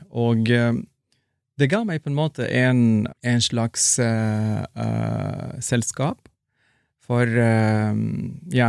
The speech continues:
er en av de som ikke lett kunne, eh, forholde seg til, til andre mennesker, og, eh, fra veldig tidlig i mitt liv,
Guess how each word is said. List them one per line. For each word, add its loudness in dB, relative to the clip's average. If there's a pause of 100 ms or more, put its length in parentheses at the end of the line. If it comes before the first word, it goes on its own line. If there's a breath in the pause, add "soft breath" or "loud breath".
(100)
er 0
en 4
av 2
de 2
som 0 (640)
ikke -2
lett 0
kunne, 2
eh, -4
forholde 0
seg -4
til, -4 (240)
til -4
andre 4
mennesker, 2
og, 2
eh, 0 (580 soft breath)
fra 2
veldig 4
tidlig 2
i 0
mitt -4
liv, 2